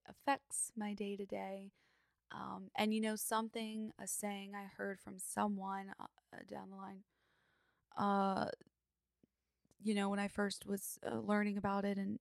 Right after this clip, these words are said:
diagnosed with the fibromyalgia or chronic illness, um, something, uh, that was said was that it's not life-threatening, but it's life-altering. And I'm like, "That could not describe it better,"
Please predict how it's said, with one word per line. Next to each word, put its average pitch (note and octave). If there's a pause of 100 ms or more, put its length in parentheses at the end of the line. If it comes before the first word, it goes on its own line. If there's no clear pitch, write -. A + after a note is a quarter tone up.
diagnosed G3+
with - (200)
the -
fibromyalgia F#3+ (260)
or F#3+
chronic F#3+
illness, G3 (800)
um, G#3
something, G#3 (600)
uh, G3+ (100)
that G#3+
was G3+
said G3+
was G3
that F#3+ (720)
it's -
not A3
life-threatening, A3+
but G3+
it's G3
life-altering. - (1400)
And G3+
I'm G3
like, G3
"That G#3
could F3+
not F#3+
describe G#3
it -
better," -